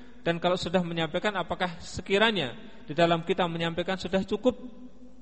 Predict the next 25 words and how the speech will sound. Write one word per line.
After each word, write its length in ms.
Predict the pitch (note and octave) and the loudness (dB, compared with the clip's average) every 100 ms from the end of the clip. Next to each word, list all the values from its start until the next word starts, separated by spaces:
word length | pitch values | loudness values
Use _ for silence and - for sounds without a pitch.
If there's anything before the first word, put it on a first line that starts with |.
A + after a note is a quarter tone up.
| - - - - - | -16 -16 -16 -16 -10
sudah 260 | - F3 G3 | -2 2 4
maksimal, 720 | G3+ - G#3+ G#3 A3+ A#3+ B3 - - - - - - - | 2 2 0 2 4 4 0 -8 -14 -16 -16 -16 -16 -2
ataukah 380 | D#3+ F3 E3 - | 0 0 -2 -4
belum. 280 | D3+ C#3+ A2 G2+ - - - - - - - - - - - - - - | -4 -4 -6 -12 -14 -16 -16 -16 -16 -16 -16 -16 -16 -16 -16 -16 -14 -6
Itu 160 | C#4 D4 | -4 2
saja. 400 | C#4 F3 C3 G#2+ - - - - - - | 4 4 0 -4 -12 -16 -16 -16 -16 -10
Adapun 460 | - E3 F3 G#3+ G3+ | 0 2 4 4 6
yang 220 | F3+ E3 C#3+ B2+ B2+ - - - - - - - - | 4 4 -2 -10 -12 -14 -14 -14 -14 -14 -14 -14 0
akan 480 | F3 F#3+ E3+ D#3 | 2 2 0 -2
menjadikan 480 | D#3 E3 D#3 - G3+ | -4 0 0 0 -2
seorang 380 | G3 F3+ E3 E3 | 0 2 2 0
itu 340 | E3 D#3 C#3+ C3+ | -4 -2 -2 -6
menerima 480 | C3 C3+ C#3 C3+ B2+ | -6 -4 -2 -2 -6
agama 240 | B2+ B2+ | -8 -10
Islam, 560 | D3 - D3 C3+ B2+ A#2 A#2 - - - C#3 | -10 -10 -6 -6 -6 -10 -16 -16 -16 -10 -4
mereka 260 | C#3 C#3+ | -2 0
mau 160 | C#3 C3+ | 0 -2
mensucikan 540 | D3 D3 E3+ - D#3 | -4 -4 -6 -6 -8
dirinya 320 | C#3+ C#3+ D3 | -6 -6 -6
sendiri 320 | C#3+ C#3 D#3 D3 | -6 -6 -8 -6
dari, 200 | D3 C#3+ | -8 -8
dari 240 | - C#3+ | -6 -4
berbagai 400 | C#3+ C#3 C#3 C#3 | -4 -6 -6 -6
macam 400 | C#3 C#3 - C#3 | -6 -6 -6 -4
dosa, 480 | C3+ E3 - C3 B2 | -2 -2 0 -4 -6